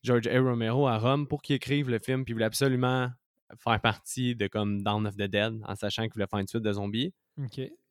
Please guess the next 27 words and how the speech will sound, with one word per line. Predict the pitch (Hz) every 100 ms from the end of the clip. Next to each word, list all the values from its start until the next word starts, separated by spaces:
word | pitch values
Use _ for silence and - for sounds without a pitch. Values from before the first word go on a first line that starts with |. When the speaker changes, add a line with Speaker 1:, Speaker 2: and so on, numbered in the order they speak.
| _
Speaker 1:
Fait | 117
que | 117
là, |
les | 151 123
deux, | 139
ils |
sont | 147 123 110
comme | 120 113
aidés | 113 113 113 123 131 127
à | 110
travers | 95 104 101 104
ça. | 127 123
Puis | 110 107 87
d'ailleurs, | 113 113 107 113 135 127
euh, |
je | 107
sais | -
pas | 113
si |
t'as | -
remarqué, | 107 104 - 143
da-, | 117 98 95
la | 107 104 107
musique, | 110 113 120 135
c'est | 123
Dario | 113 110 120
Argento. | 117 120 120 127 156